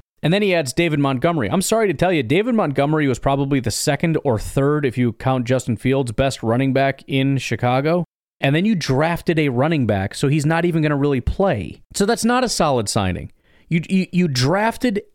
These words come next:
and brought in a running back in free agency. Those are two very low value positions, and I hate to tell you this, but you got rid of two running backs. So they're just replacing the two that left. You added a safety to one of the most garbage D B groups, and he's not super great.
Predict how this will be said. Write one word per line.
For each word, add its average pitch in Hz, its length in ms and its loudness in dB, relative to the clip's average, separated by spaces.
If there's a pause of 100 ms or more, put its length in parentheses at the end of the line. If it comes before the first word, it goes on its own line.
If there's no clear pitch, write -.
and 214 280 2
brought 185 240 2
in 180 120 2
a 160 80 2
running 147 340 0
back 117 240 0
in 117 80 0
free 123 240 0
agency. 113 500 -4 (640)
Those 165 200 0
are 165 80 0
two 247 300 0
very 185 500 0
low 170 260 2
value 143 320 0
positions, 131 480 0
and 131 100 0
I 147 60 0
hate 185 200 0
to 123 80 -2
tell 190 180 0
you 170 100 2
this, 107 240 0 (200)
but 170 120 2
you 202 100 2
got 214 240 0
rid 262 180 2
of 254 140 -2
two 208 180 0
running 131 300 0
backs. 78 360 -6 (140)
So - 160 0
they're 226 120 0
just 240 240 -2
replacing 226 540 2
the 190 80 2
two 196 240 0
that 175 160 2
left. 135 440 -2 (220)
You 139 140 2
added 208 180 0
a 202 60 0
safety 160 460 0
to 156 120 0
one 143 140 0
of 139 80 0
the 139 40 0
most 113 360 -2
garbage 151 640 0 (300)
D 151 180 0
B 156 200 0
groups, 117 340 -2
and 147 100 -2
he's 131 180 0
not 165 360 -2
super 175 340 0
great. 101 400 -2